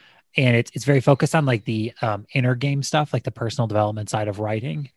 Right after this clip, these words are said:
And what you said kind of brought up, like, two really clear, um,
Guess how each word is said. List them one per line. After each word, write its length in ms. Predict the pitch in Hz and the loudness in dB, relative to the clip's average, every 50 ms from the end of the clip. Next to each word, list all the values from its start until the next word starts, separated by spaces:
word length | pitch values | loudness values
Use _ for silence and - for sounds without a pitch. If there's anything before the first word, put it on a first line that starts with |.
| _ _ _ _ _ _ _ _ _ _ - | _ _ _ _ _ _ _ _ _ _ 0
And 280 | 147 131 120 120 117 | 2 2 4 2 4
what 220 | 107 143 156 123 127 | 4 4 4 4 2
you 120 | 143 139 | -2 -2
said 360 | - - - 139 135 131 123 | -2 2 2 2 2 2 -2
kind 340 | - - - 135 143 170 175 | -6 -4 -2 0 2 6 6
of 300 | 180 151 131 123 139 175 - _ _ | 8 6 6 4 -2 -8 -14 _ _
brought 240 | - 147 135 127 131 | -4 0 2 2 4
up, 140 | 135 131 - - | 2 2 0 -4
like, 140 | 120 - - | -8 -8 -6
two 180 | - - 180 151 | -2 0 0 2
really 440 | 127 120 123 127 123 123 127 117 | 2 2 2 2 2 2 0 0
clear, 680 | - - - - 120 117 113 113 113 110 110 107 101 - - _ _ _ _ _ _ _ _ _ | -2 -6 -6 -2 0 2 2 2 2 2 2 0 -2 -4 -8 _ _ _ _ _ _ _ _ _
um, 720 | 120 113 110 110 107 104 104 104 104 104 101 98 98 113 | 0 2 2 4 4 4 4 4 2 0 -2 -2 -4 -8